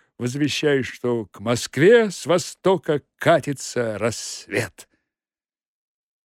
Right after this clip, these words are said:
Дикая ярость исказила лицо девицы, она испустила хриплое ругательство —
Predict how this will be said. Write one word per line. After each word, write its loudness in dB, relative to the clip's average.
Дикая -4
ярость 0
исказила -8
лицо -6
девицы, -6
она -4
испустила -6
хриплое -4
ругательство — -2